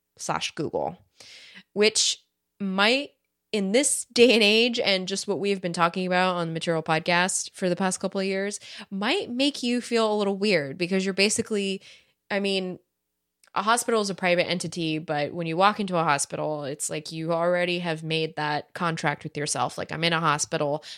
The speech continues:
I will do everything I need to do here at the hospital or the medical center to make sure that I am taken care of." When you're logging online to a website, things are a little bit more dubious. You're not making that contract with yourself. Like, "This is safe. This is the thing that I need to do for my safety." But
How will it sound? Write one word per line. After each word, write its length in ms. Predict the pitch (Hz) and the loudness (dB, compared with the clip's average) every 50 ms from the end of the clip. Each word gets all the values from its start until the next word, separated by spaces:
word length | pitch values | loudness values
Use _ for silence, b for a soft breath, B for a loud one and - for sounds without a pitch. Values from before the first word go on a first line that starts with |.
| B - | B -4
I 120 | - 180 | -4 -2
will 80 | 175 175 | -2 0
do 120 | 175 175 | 2 2
everything 320 | 170 170 170 175 170 170 | 4 4 4 4 4 4
I 80 | 165 156 | 2 2
need 180 | 160 160 156 165 | 2 0 -4 -4
to 60 | 160 | -2
do 200 | 151 165 151 151 | -2 0 0 2
here 220 | 156 165 156 156 | 2 0 0 0
at 100 | 151 - | 0 -2
the 80 | - 160 | 0 4
hospital 640 | 165 147 147 - - - - 143 139 135 143 - B B B B B B B B _ | 4 4 4 4 0 -2 0 0 2 0 0 -2 B B B B B B B B _
or 80 | - 175 | -2 0
the 80 | 160 | 4
medical 300 | 160 156 156 156 - 160 | 4 4 4 4 2 0
center 320 | - - 160 156 151 151 151 | 0 2 2 2 2 2 0
to 120 | - 165 | 0 0
make 160 | 160 151 151 | 0 0 0
sure 240 | - - 175 156 156 | 0 0 2 2 2
that 120 | 156 151 | 2 0
I 60 | 151 143 | 0 -2
am 100 | 143 156 | -2 -2
taken 260 | - 156 - 156 143 | -2 -4 -2 -4 -4
care 240 | - 156 147 139 104 | -4 -4 -2 -2 -2
of." 160 | 64 - - B B B B | -4 -4 -8 B B B B
When 160 | - 214 233 | 0 0 2
you're 100 | 240 233 | 4 4
logging 380 | 240 240 262 285 302 302 294 277 | 6 8 8 8 8 6 4 2
online 380 | 254 240 220 208 214 220 226 220 | 2 4 4 4 4 4 2 2
to 100 | 202 175 | 0 0
a 40 | |
website, 680 | 156 160 170 170 175 - - 214 220 226 247 254 226 B B B B - | 4 4 4 4 4 2 2 4 4 4 4 2 0 B B B B 2
things 360 | 247 262 269 277 294 285 262 | 4 4 6 6 4 4 2
are 440 | 254 240 220 202 190 190 185 - - _ _ _ _ _ _ _ _ | 2 2 4 4 4 4 2 0 -4 _ _ _ _ _ _ _ _
a 120 | 214 208 | 2 2
little 300 | 202 196 190 190 190 190 | 4 4 4 4 4 4
bit 200 | 185 185 175 175 | 2 2 0 0
more 160 | 170 170 165 170 | -2 -4 -4 -4
dubious. 480 | - 180 175 165 165 151 143 - - | -6 -6 -6 -4 -2 -2 -2 -2 -2
You're 100 | 185 180 | 0 2
not 200 | 196 202 208 196 | 4 4 4 4
making 300 | 196 185 - 185 170 165 | 2 0 0 0 -2 0
that 180 | 165 151 139 - | 0 -2 -2 -2
contract 480 | - 151 147 - - 131 - - - | -4 -6 -6 -6 -6 -8 -8 -8 -10
with 100 | 170 - | -12 -10
yourself. 520 | - - - - 165 104 110 160 190 - 190 | -8 -8 -4 -4 -4 -2 -2 -4 -6 -4 -4
Like, 280 | 185 175 165 175 - | -2 -2 -2 -4 -6
"This 240 | - 190 196 196 277 | -4 -2 -2 0 0
is 160 | 262 196 - | 0 0 0
safe. 500 | - - 381 415 285 196 160 131 - - | 0 0 2 4 4 4 4 2 -2 -4
This 220 | 170 160 - - 190 | -4 -4 -2 -2 -2
is 160 | 202 202 214 | -2 -4 -4
the 100 | 220 220 | -6 -2
thing 220 | - 269 262 262 240 | 0 2 2 2 2
that 120 | 240 233 | 0 0
I 80 | 226 226 | 0 0
need 180 | 233 240 233 | 0 -2 -2
to 60 | 254 233 | -4 -2
do 260 | 196 196 185 160 160 | 0 0 0 0 0
for 180 | 160 - 170 | -2 -4 -6
my 140 | 165 160 165 | -4 -4 -4
safety." 560 | 165 - 185 180 175 - - 123 90 120 - - - | -2 0 0 0 0 -2 -8 -10 -10 -10 -6 4 6
But 200 | 190 175 - | 6 6 6